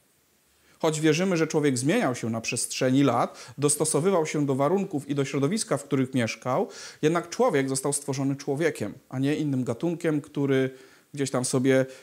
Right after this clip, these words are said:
po rozszczepieniu i szczepieniu innych atomów ewoluował w coś innego, tak? A więc człowiek został stworzony na obraz i podobieństwo Boga.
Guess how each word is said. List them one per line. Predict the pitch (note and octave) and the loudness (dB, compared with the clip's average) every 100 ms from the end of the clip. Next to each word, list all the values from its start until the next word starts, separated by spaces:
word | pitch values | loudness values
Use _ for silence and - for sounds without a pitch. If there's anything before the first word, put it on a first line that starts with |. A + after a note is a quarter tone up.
| - _ _ _ | -20 _ _ _
po | D#3+ | 2
rozszczepieniu | D#3 D3+ - D#3 D#3+ D#3+ D3 D3 C#3 - | 2 2 0 2 4 4 6 6 4 0
i | C#3+ | -4
szczepieniu | - C#3+ D#3 D#3 D3 | 0 0 4 4 4
innych | C#3 D#3 C3+ C3 | 2 2 2 0
atomów | D#3 D#3+ E3+ - | 0 0 -2 -2
ewoluował | C#3+ C#3+ C#3+ C#3 D3 C#3+ | 0 4 4 4 4 2
w | C#3 | 0
coś | C#3 - | -2 2
innego, | D#3 G3+ A#3 C#3+ F#2+ - - | 4 4 2 2 -2 -6 -6
tak? | D3 G#3+ B3+ - - - | 0 0 -2 -8 -8 0
A | |
więc | F3+ G#3 G#3+ | 2 2 2
człowiek | A3 D4+ C#4+ | 2 2 2
został | A3+ A#3 A#3 | 2 2 2
stworzony | A3 - F3 F#3 G#3 G3+ | 0 0 2 2 2 2
na | E3+ - | 0 0
obraz | E3+ E3 D#3+ | 0 0 -2
i | |
podobieństwo | D#3+ D#3+ F3 F3 G3 | -4 -2 -2 -2 0
Boga. | G3 G#3+ D3 | 0 2 0